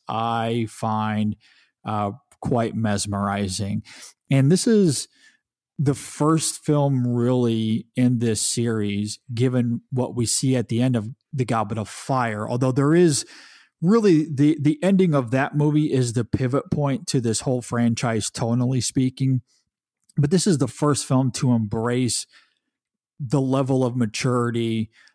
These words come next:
that we would go on to see through the rest of these films, uh, while still maintaining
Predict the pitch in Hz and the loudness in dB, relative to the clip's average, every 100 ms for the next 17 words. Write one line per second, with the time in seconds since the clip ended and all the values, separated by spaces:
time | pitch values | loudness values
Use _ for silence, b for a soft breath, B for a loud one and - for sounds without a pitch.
0 | - 127 120 131 123 110 127 123 120 117 | -6 -2 2 2 2 2 2 4 2 2
1 | 117 - - 117 117 113 - _ - 123 | -2 -2 -2 0 0 -2 -4 _ 0 0
2 | 113 107 113 107 - 110 107 107 - - | 2 0 0 -2 -2 -4 -2 -4 -4 -2
3 | 123 117 110 107 107 - B B B B | 0 2 0 -2 -4 -8 B B B B
4 | - 117 113 113 - 240 226 226 220 190 | -6 -2 -2 -4 -6 0 2 4 4 4
5 | 170 - 202 185 180 156 160 143 147 151 | 2 0 2 4 4 4 2 2 4 4
6 | 139 - 139 131 127 120 | 2 2 2 4 4 4